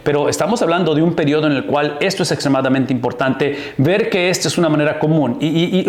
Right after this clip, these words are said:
y, y escuchen lo que voy a decir, porque esto, esto va a mostrarles varias de las regiones alrededor del pueblo de Dios, en lo cual van a ver lo común que era este tipo de literatura de sabiduría.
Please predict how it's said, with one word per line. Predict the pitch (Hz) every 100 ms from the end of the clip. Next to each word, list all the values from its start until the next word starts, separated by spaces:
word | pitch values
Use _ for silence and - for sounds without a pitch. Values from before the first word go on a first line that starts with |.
| 196 190
y, |
y | 185
escuchen | - 220
lo | 190
que | 165
voy |
a | 127
decir, | 143
porque | 147 143 151
esto, | -
esto | 151 170
va | 190
a |
mostrarles | 175 147 - 165 139 143 - - -
varias | 135 165 175
de | 143
las | 135
regiones | 127 - 185 135 123 - - - - -
alrededor | 131 127 131 131 160 139
del | 151 135 - 117
pueblo | 156 156 180
de | 180
Dios, | 156 143 180 - - -
en | 147
lo | 147
cual | 143 170
van | 175 165
a |
ver | 151 165 165 165
lo | 170 165
común | 165 160 190 196
que | 175
era | 156
este | 156 151
tipo | 139 135
de | 127
literatura | 123 123 143 131
de | 120
sabiduría. | 127 120 131 147 -